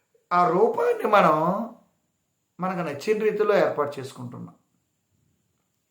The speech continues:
హిందువులైతే రాముడని, కృష్ణుడని,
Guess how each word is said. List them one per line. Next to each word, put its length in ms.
హిందువులైతే 640
రాముడని, 520
కృష్ణుడని, 760